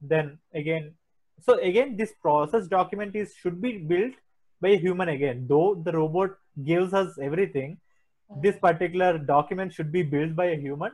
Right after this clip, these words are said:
Speaker 1: and should be given to a human to develop. So, uh, to make the process easily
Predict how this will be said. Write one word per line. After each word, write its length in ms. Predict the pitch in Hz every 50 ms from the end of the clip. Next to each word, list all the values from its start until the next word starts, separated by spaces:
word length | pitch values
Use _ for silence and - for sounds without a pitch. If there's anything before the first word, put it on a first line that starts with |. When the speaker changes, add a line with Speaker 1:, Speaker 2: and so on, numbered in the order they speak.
| - -
Speaker 1:
and 240 | 151 151 156 156
should 160 | - 156 151 147
be 140 | 165 165 147 135
given 260 | 143 143 156 170 185 202 _ _ _ _
to 80 | 175 170 165
a 20 |
human 340 | 156 160 156 151 160 165 165
to 100 | 160 151
develop. 360 | 131 123 117 113 113 127 131 - _ _ _ _ _ _ _ _ _ _ _ _ _ _ - - -
So, 240 | - 165 147 - - -
uh, 100 | 165 160 160 - -
to 240 | 190 190 175 170 170
make 400 | 160 160 165 185 185 185 - - - -
the 120 | 151 175
process 360 | 170 160 151 147 143 180 175 170
easily 460 | 151 156 151 165 165 165 170 175 165